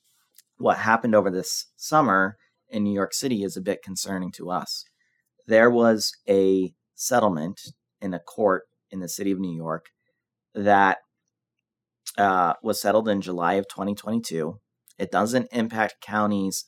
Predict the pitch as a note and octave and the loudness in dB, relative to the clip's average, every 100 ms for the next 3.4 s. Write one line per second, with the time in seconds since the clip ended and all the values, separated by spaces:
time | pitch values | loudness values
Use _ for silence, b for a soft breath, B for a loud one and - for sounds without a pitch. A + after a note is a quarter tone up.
0 | - F#2+ - F#2+ F#2+ F#2 F#2 F2+ - - | -2 -2 -2 -6 -6 -6 -6 -6 -6 -8
1 | F#2 E2 A2 C3 F2 - _ _ _ _ | -8 -6 -2 0 -2 -6 _ _ _ _
2 | - G2 G2+ F2 - - G#2+ - - - | -4 0 0 -2 -4 -4 -4 -4 -12 -6
3 | G2 G2 E2 D#2 | 0 2 2 -2